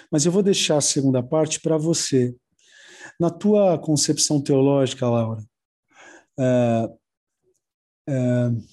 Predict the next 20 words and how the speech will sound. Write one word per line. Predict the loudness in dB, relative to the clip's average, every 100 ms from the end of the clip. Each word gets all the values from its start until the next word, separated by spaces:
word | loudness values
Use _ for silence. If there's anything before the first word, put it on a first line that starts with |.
| _ _ _ _ _ _ _ _ _ _ _ _
você | -4 -2
acha | 0
que | 0
Deus | 2 2
pode | 0 2 2
ouvir | 2 2
uma | 4
oração | 2 2 0 2 0
que, | 0 0 2 2 -2 -10 _ _ _ _ _ _ _ _ _ _ _ _ _
que | -4 0
não | 2
é | 0
feita | 0 0 0 2
em | 0
Cristo? | -2 -4 -4 -6 -6 -8 _ -8
Como | -4 -2
que | 0
você | 0 0 0
entende | 0 2 2 2 -2
isso? | -4 -12